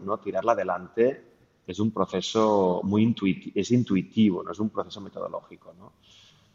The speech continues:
Pero hace unos veinte años empezamos a darnos cuenta que no era así, que de hecho,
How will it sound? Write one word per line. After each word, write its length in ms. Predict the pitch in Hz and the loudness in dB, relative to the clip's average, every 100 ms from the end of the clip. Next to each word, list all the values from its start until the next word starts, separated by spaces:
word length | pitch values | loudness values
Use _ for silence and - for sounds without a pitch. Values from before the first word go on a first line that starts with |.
| _ _ | _ _
Pero 120 | 104 | 4
hace 120 | 123 | 6
unos 180 | 123 113 | 4 6
veinte 380 | 117 120 117 117 | 6 6 6 6
años 580 | 120 120 117 139 - - | 6 6 4 2 0 -4
empezamos 380 | 104 - 101 110 | -4 0 0 4
a 60 | |
darnos 320 | 110 107 104 | 2 2 -2
cuenta 420 | - 113 110 131 - | 2 2 2 0 0
que 100 | 101 | -4
no 120 | 104 | -2
era 80 | 98 | -4
así, 340 | - 151 - | 2 2 2
que 80 | 98 | -6
de 120 | 92 | -6
hecho, 500 | 90 - 113 131 | -8 0 2 2